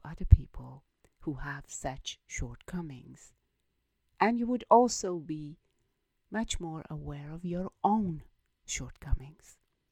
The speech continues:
And will try to kind of build a bridge, both in terms of accepting others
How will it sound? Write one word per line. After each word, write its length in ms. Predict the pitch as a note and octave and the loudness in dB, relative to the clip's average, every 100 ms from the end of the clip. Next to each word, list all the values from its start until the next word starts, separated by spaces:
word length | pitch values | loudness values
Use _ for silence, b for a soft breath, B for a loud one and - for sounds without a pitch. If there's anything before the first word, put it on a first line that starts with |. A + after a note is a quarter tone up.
| _ _ _ _ _ _ _ _ _ _ _ b b b b b - | _ _ _ _ _ _ _ _ _ _ _ b b b b b -4
And 220 | C#3 C#3+ | -2 0
will 180 | B2+ B2 | -2 -6
try 380 | - C3 C3+ B2 | -6 -6 -6 -10
to 320 | - A#2 A2+ - | -12 -12 -14 -14
kind 240 | - C3+ A#2 | -12 -12 -12
of 160 | A2 | 8
build 260 | - A#2+ A#2 | 8 8 -4
a 80 | C3 | -10
bridge, 580 | - C#3 - _ - - _ _ _ _ _ - | -10 -12 -12 _ -20 -20 _ _ _ _ _ 0
both 260 | C3+ B2+ - | 0 2 -6
in 180 | D3 | -8
terms 300 | C#3 B2+ B2+ | -6 -8 -6
of 120 | C3 - | -8 -12
accepting 580 | B2 - - - A#2 | -10 -4 -2 -2 -4
others 540 | B2+ - - E3 - | -10 -12 -12 -14 -16